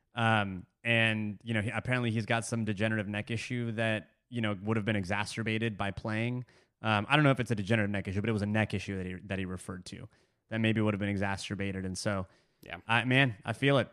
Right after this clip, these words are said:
Speaker 1: And I, I wish him the absolute best. He's been an anchor for this team from the time where he was opening holes for Frank Gore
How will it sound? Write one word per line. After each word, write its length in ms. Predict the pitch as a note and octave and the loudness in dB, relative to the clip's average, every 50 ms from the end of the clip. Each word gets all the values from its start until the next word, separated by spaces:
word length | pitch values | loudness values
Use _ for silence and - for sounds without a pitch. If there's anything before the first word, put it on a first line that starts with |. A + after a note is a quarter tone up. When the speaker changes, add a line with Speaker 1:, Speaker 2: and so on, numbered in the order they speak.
| - - | -4 0
Speaker 1:
And 260 | A#2 A#2 A2+ A2+ A2 - | 2 2 2 2 0 0
I, 200 | A2 A2 A2+ A#2 - | 2 4 4 4 4
I 120 | A2 A2 G#2+ | 2 2 4
wish 280 | A2 B2+ A#2+ A2+ - | 4 4 4 4 2
him 140 | - B2+ B2 | 2 2 2
the 120 | A2 A2 A2 | 2 2 2
absolute 440 | G#2+ A2+ G#2+ - - A#2+ A#2+ A2 | 2 0 0 -2 -4 -4 -4 0
best. 360 | F2+ A2 A2+ A#2+ A#2 - - - | 2 2 2 2 0 -2 -6 -4
He's 240 | - A#2 A2+ G2 | -4 -2 -2 -2
been 260 | F#2 A#2 A#2+ A#2 A2 G#2 | 0 2 2 4 2 2
an 120 | G2+ F#2+ - _ | 0 -4 -6 _
anchor 480 | - A#2 A#2+ B2+ C3 - C#3+ C#3 C3+ C3 | 0 2 2 2 2 2 2 2 2 2
for 200 | A#2+ - - B2 | 0 0 -2 0
this 200 | A#2+ A#2 G#2+ - | 0 0 -2 -2
team 460 | - - B2 B2 B2 B2 C3 C3 B2 - - _ _ _ _ | -2 0 2 2 2 2 0 0 -2 -6 -12 _ _ _ _
from 540 | _ - - C3+ B2 A#2 A2+ A2 A2 G#2+ G2+ | _ 0 4 6 6 6 6 4 2 0 -2
the 100 | G#2+ A2+ | -4 -4
time 300 | - - A#2+ B2 B2+ B2+ | -4 -2 0 0 2 2
where 100 | B2+ B2 | 2 2
he 100 | A#2+ B2+ | 2 2
was 160 | A#2+ A2+ G2+ - - | 2 0 -2 -2 -2
opening 360 | A2+ B2 A#2+ - B2 B2+ A#2 | -2 -2 0 0 0 0 0
holes 380 | G#2+ G2+ A2+ A#2 A#2+ B2 A#2 - | 0 0 0 2 2 0 0 -2
for 160 | - A2+ G2 | -6 -8 -8
Frank 400 | - - - A2+ A#2 A#2 G#2 G#2 | -6 -4 -2 -2 -2 -2 -2 -2
Gore 420 | G2+ G#2+ A2+ A#2 A#2+ C3 C#3 C3+ | 0 2 4 4 4 2 0 -2